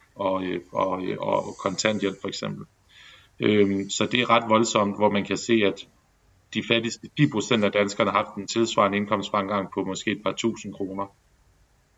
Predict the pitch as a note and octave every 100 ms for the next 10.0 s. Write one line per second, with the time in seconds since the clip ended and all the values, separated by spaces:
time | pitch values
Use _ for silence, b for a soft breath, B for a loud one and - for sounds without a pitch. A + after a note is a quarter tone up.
0 | - G#2+ G#2+ A2 A#2 A2+ G#2+ G2+ G2 G2
1 | G#2 A2+ A2 A2 A#2+ - G#2 F#2+ A2+ B2+
2 | - G#2+ G#2+ G#2+ - - - - A2 F#2+
3 | G#2 - A#2 B2 - G2+ G2 G#2+ G#2+ G2+
4 | F#2 - _ _ _ _ _ _ _ _
5 | _ _ - - B2 A2+ A2 A#2+ A#2 -
6 | B2+ A#2+ G#2 G#2+ A2+ G2+ F#2+ G#2 A2 A2+
7 | G#2 G2 - - G#2+ G2+ - - - _
8 | _ _ _ - - - A#2 A#2 A#2 A#2
9 | A2+ G#2 F#2 - G2+ G#2 G2+ A#2+ G#2+